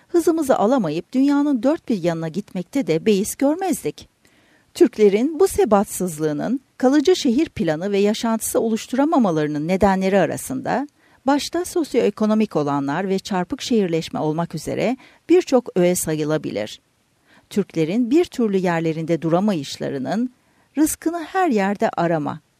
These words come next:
dünyada tutunma çabası, hayat gailesiyle baş etme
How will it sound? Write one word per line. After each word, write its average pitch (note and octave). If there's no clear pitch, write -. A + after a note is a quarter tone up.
dünyada G3
tutunma G3+
çabası, F#3
hayat D4
gailesiyle D3+
baş E3
etme D#3